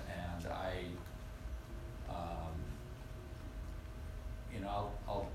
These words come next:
I'll take it that far, but, uh, some people are thinking, "Well, you know, are there other gods out there that actually have some power to move an object, to heal your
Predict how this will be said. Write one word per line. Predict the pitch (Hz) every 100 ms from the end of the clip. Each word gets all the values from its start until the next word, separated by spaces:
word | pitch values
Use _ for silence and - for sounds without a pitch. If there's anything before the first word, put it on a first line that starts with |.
| -
I'll | - -
take | 107 -
it | -
that | 104 - -
far, | 135 - - -
but, | 92 87 87 - - - -
uh, | - - - - - -
some | 110 104
people | 135 123 110
are | 107 98 101
thinking, | 117 - 98 98
"Well, | 101 147 - -
you | 113
know, | 135 135
are |
there | - - -
other | 110 113 - - - - - - - - -
gods | 110 110 117 -
out | 117 110 113 - -
there | 123 123 - -
that | 107 95 92 - -
actually | 101 - - 98
have | 107 113 120
some | - 120 110 107
power | 104 107 110 107
to | - 87 82 98
move | 131 139 117 107
an | 101
object, | 101 107 110 - 90 87 - - - -
to | 110 104 95 90 92 - - - - - - -
heal | - 147 139 120 117
your | 107